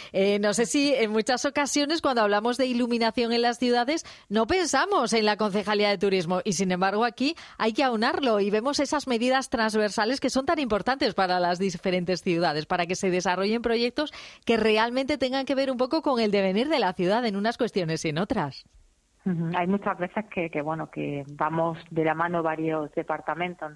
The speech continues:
Speaker 2: ¿no? Que no solamente turismo es el llamamiento y hacer una promoción de nuestra ciudad, sino también, pues,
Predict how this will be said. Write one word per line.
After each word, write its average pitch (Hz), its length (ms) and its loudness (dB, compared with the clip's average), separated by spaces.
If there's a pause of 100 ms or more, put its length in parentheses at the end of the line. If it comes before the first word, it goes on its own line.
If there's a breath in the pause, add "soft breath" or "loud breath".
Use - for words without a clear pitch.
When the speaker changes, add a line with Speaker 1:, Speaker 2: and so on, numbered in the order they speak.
Speaker 2:
¿no? 190 180 -6
Que - 360 -20
no 151 80 -18 (100)
solamente 156 720 0 (480 loud breath)
turismo 175 720 0
es 175 280 0 (680 loud breath)
el 185 360 2
llamamiento 170 600 -2
y 165 80 0
hacer 156 220 -6
una 165 180 -4
promoción 165 560 -4
de 165 80 -2
nuestra 156 420 -8
ciudad, 165 440 -2
sino 156 180 -20
también, 147 420 -12
pues, 151 140 -12